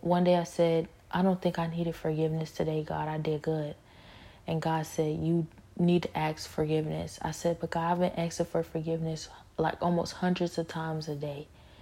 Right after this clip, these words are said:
You know, if not, like, almost a hundred, if not hundreds of times a day. I'm not, like, I don't even think that I need that much forgiveness. I, I should be, you know, have asked for forgiveness enough for my whole life to be paid up."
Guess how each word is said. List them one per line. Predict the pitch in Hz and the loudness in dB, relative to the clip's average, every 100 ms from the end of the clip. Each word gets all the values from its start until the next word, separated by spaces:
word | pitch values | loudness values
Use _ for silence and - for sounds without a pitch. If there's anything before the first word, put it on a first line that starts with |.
| - - - - - - | -20 -20 -20 -20 -14 0
You | 180 | 4
know, | 180 175 170 165 - - - - - - - - | 4 4 4 2 0 -8 -20 -20 -20 -20 -14 2
if | 180 185 | 2 4
not, | 175 160 160 - - - - - - - | 0 0 -6 -10 -20 -20 -20 -20 -6 0
like, | 165 - - - | 2 0 -4 6
almost | 196 202 185 170 | 10 10 8 2
a | |
hundred, | 160 196 185 - | 0 2 4 2
if | 175 | 2
not | 175 165 156 | 2 -2 0
hundreds | 175 170 165 | 0 0 -2
of | 165 | -4
times | 165 160 156 156 | -4 -6 -4 -4
a | 151 | -4
day. | 147 147 - - - - - - - - - - - | -4 -8 -10 -20 -20 -20 -20 -20 -20 -20 -20 -20 -6
I'm | - 185 185 | 2 6 6
not, | 180 170 170 - | 6 4 -2 -2
like, | 165 - - - - | -2 -2 -4 -4 0
I | 180 | 4
don't | 196 | 8
even | 196 190 185 | 8 6 4
think | 190 185 | 4 4
that | 170 | 2
I | |
need | 165 180 208 | 2 4 4
that | 170 | 4
much | 165 160 | 0 -2
forgiveness. | - 160 165 156 156 156 - | -4 -2 0 0 0 -4 -2
I, | 185 - - - | -2 -2 0 6
I | 214 | 6
should | - 202 | 8 8
be, | 185 | 8
you | 185 175 180 | 8 8 6
know, | 170 165 | 6 2
have | 165 165 | 2 0
asked | 170 170 - | 0 -2 0
for | - 170 | 0 0
forgiveness | 170 160 170 165 156 | 0 0 2 0 0
enough | 160 165 165 | 0 2 -2
for | - | -2
my | 165 | -4
whole | 170 165 151 | -2 -2 2
life | 151 175 180 | 4 2 2
to | 160 | 0
be | 156 | 0
paid | 151 147 143 | 0 -4 -4
up." | 143 147 | -4 -10